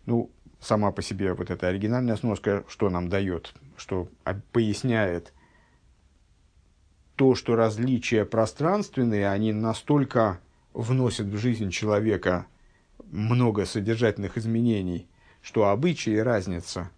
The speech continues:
людей в одном месте, в другом месте. И вот если человек переходит из одного места в другое, то ему, в частности, надо решать, и Тора рекомендует ему или предписывает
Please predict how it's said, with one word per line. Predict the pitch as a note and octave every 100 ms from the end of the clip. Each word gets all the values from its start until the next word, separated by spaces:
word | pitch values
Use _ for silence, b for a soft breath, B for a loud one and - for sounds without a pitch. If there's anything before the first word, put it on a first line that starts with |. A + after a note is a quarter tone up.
| _ _ -
людей | G2 G#2+ G#2 F#2+
в | F2+
одном | F#2+ A#2+ D#3
месте, | D#3 C#3 -
в | B2+
другом | G2 G2 C3 D3
месте. | C3+ A#2 A2+
И | A2
вот | G2 F#2+ -
если | G#2
человек | F#2 G2+ G2+
переходит | G#2+ G2 B2 A#2 A2+
из | G#2
одного | G2+ G#2
места | G#2+ G2 G#2
в |
другое, | G2+ G#2+ C3 E3
то | A#2+ G2+
ему, | F#2 F#2+ A2+
в |
частности, | - G#2 G#2 G#2 A2
надо | G#2 G2 G#2+
решать, | G#2+ - A2 D#3 - B B B _
и | C3
Тора | B2+ A#2 G#2 F#2+ G2 _ - - _ _ - - _ _ _ _ _ -
рекомендует | A#2+ B2 A#2 A2 A2+ G2+ F2+
ему | G2 F#2 E2+ - -
или | A#2+ G#2+
предписывает | G2 F#2 - G#2 - F2 F2 F2